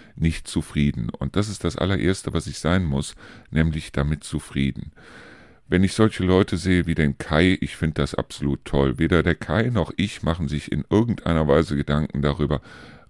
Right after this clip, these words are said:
wie viele Leute da zuhören, wer das, wer da alles zuhört und so weiter. Wir machen das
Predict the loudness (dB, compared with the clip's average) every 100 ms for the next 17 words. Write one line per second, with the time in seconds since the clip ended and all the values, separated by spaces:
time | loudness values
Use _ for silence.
0 | -14 -2 4 4 4 2 4 4 4 2
1 | 2 0 -2 -2 -2 0 2 2 2 2
2 | 2 0 -4 -6 2 2 2 0 0 -2
3 | -4 -4 -2 2 2 2 0 -6 -6 -4
4 | -2 -2 -2 0 0 0 0 0